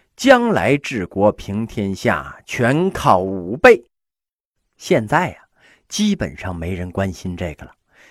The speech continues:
家国天下那谁关心呢？只顾自己那高月薪了。爸妈都这么教育啊：你好好念书，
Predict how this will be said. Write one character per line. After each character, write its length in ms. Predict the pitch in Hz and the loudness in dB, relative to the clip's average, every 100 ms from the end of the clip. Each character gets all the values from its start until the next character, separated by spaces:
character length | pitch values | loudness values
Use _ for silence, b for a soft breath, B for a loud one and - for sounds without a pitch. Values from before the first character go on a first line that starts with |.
| b _ | b _
家 360 | 185 165 160 | -4 -4 -6
国 240 | - 92 107 | -12 -10 -10
天 280 | - 151 | -6 -8
下 360 | 151 - - - | -6 -10 -10 -8
那 260 | 185 226 - | -8 -6 -10
谁 200 | - 92 | -10 -8
关 220 | 95 90 | -8 -10
心 200 | - 92 80 | -10 -14 -14
呢？ 60 | _ _ b b b - | _ _ b b b -10
只 280 | 117 90 | -8 -6
顾 260 | 117 208 127 | -4 -2 -4
自 260 | - 147 98 | -6 -8 -8
己 200 | - 73 | -12 -12
那 160 | 98 | -6
高 240 | - 180 185 | 2 4 4
月 120 | 98 | 0
薪 220 | - 190 | 0 0
了。 200 | 165 - _ _ _ _ b b b | 0 -6 _ _ _ _ b b b
爸 260 | - 156 - | -10 -8 -8
妈 220 | 139 170 | -8 -6
都 180 | 185 185 | -6 -4
这 80 | 185 | -2
么 100 | 165 | 0
教 220 | 185 160 | 2 0
育 140 | 147 | -2
啊： 120 | 135 _ _ b b b | -6 _ _ b b b
你 100 | - | -6
好 240 | 117 - 92 | -6 -6 -8
好 200 | 113 117 | -6 -4
念 200 | 113 104 | -4 -6
书， 600 | - 135 131 123 95 | -4 0 4 4 2